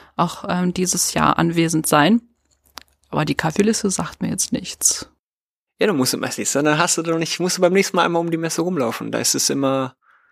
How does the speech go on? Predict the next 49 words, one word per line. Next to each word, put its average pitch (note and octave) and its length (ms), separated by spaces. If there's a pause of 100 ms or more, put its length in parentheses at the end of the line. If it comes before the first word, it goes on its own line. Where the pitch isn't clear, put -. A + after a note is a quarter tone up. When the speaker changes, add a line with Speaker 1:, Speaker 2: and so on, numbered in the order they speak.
(360)
Speaker 2:
die, A#2 380
äh, A2+ 300
es A#2+ 140
ist E3 120
im F3 60
Prinzip, D#3+ 360
es - 100
ist - 120
eine B2 80
Liste, D#3 540
wo C3+ 100
nur C#3 120
drin C#3 160
steht, C3 180
wer C3+ 140
wie C#3+ 80
viel B2 160
Kaffee A2+ 240
getrunken A2+ 380
hat. C#3 120
Es A#2+ 140
ist D3+ 160
jetzt D3+ 180
nix, - 320
also B2 380 (260)
Speaker 1:
<laughs> - 240
Aber, F#3+ 280 (340)
also F3 200
das, F#3+ 200
das F3+ 320
ist G3 120
ja F3+ 100
kein E3+ 220
Markenzeichen E3+ 600
dafür, D#3 380
was, - 340
also D#3+ 320
soll E3 200
ja D#3+ 220 (220)
Speaker 2:
Nein, A#2 220
um A#2+ 100
Gottes - 140
Speaker 1:
kein, E3+ 160
Speaker 2:
Willen. E3+ 100
Speaker 1:
kein E3 160
Aushängeschild E3+ 640
dafür - 280
sein, D#3+ 260
was, - 400